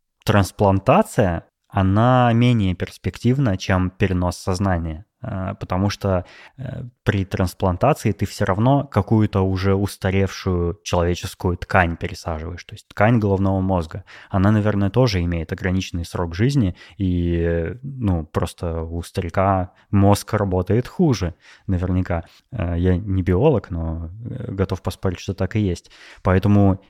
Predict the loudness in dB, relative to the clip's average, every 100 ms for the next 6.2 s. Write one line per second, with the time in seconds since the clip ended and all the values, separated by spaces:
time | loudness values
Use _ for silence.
0 | _ 2 2 4 4 4 4 2 2 4
1 | 2 0 -4 0 0 -2 -6 0 4 4
2 | 4 2 2 0 -6 -2 2 2 2 0
3 | 2 2 2 0 -2 0 2 2 -2 -6
4 | -10 -10 -8 -6 0 2 4 4 2 0
5 | -6 -6 -8 -6 -6 -4 -2 0 0 0
6 | -2